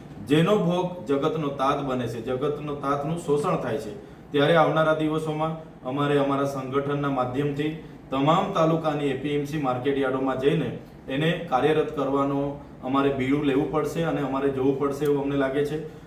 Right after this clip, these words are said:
જગતના તાત સાથે આજે અમે ઊભા છે, આમ આદમી પાર્ટી ઊભી છે અને આવનારા દિવસોમાં અમારે ખુદ એ પી એમ સીમાં જવું પડશે તો અમે જઈશું. જે સરકારે ભાવો જાહેર કર્યા છે એ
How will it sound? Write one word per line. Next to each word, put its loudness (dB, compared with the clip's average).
જગતના 4
તાત 2
સાથે 0
આજે 2
અમે 0
ઊભા 2
છે, -4
આમ 0
આદમી -2
પાર્ટી -2
ઊભી 0
છે 0
અને 0
આવનારા 2
દિવસોમાં -2
અમારે 2
ખુદ 2
એ 2
પી -2
એમ -2
સીમાં -4
જવું 0
પડશે -2
તો -4
અમે -4
જઈશું. 0
જે 8
સરકારે 2
ભાવો 0
જાહેર 0
કર્યા 2
છે -4
એ 0